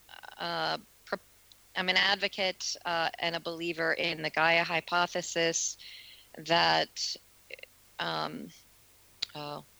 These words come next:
gosh, sorry, Juliana Margulies and, oh, that's terrible. I can't come up with the other co-creator of the Gaia hypothesis, but it's in my book.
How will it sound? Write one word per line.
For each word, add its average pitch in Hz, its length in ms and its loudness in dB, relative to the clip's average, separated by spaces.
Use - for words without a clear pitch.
gosh, - 480 4
sorry, 151 600 0
Juliana 202 460 2
Margulies 175 760 0
and, 156 840 0
oh, 156 300 4
that's - 260 0
terrible. 151 380 4
I 151 80 6
can't 151 320 -2
come 165 180 -2
up 160 160 0
with 156 80 0
the 160 140 4
other 151 200 2
co-creator 165 760 4
of - 220 2
the 156 80 -2
Gaia 151 300 2
hypothesis, 147 720 -4
but 156 160 0
it's - 180 -2
in 160 100 -2
my 147 140 0
book. 139 320 -4